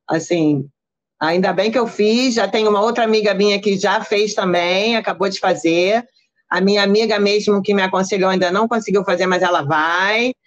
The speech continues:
e eu falo com um monte de gente, e assim, eu tenho um monte de amigo americano que fala, "Ela já começou o curso em inglês?" <laughs> Eu falei, "Não, ainda não." <laughs> Mas,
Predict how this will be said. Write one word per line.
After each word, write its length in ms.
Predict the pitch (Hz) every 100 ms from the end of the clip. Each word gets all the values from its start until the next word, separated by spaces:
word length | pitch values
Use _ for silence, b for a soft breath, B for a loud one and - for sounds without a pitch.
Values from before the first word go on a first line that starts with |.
| b b -
e 720 | 196 196 202 196 196 196 196
eu 100 | 202
falo 280 | 196 220 240
com 80 | 226
um 60 |
monte 240 | 220 262 330
de 40 |
gente, 440 | 220 160 143 139 -
e 100 | 180
assim, 340 | 185 214 208
eu 100 | 196
tenho 180 | 220 220
um 60 |
monte 260 | 202 214 254
de 60 | 269
amigo 240 | 247 247
americano 520 | 240 226 220 220 247
que 60 | 240
fala, 240 | 208 202
"Ela 140 | 208 208
já 160 | 247
começou 380 | 262 233 226 247
o 60 | 226
curso 240 | 226 220
em 40 |
inglês?" 640 | 196 226 240 185 190 - _ _ -
<laughs> 500 | 831 453 - _ -
Eu 120 | 233
falei, 220 | 214 214
"Não, 500 | 196 185 214 220 214
ainda 280 | 202 202 208
não." 400 | 214 202 190 190 - -
<laughs> 240 | 262 - -
Mas, 220 | 196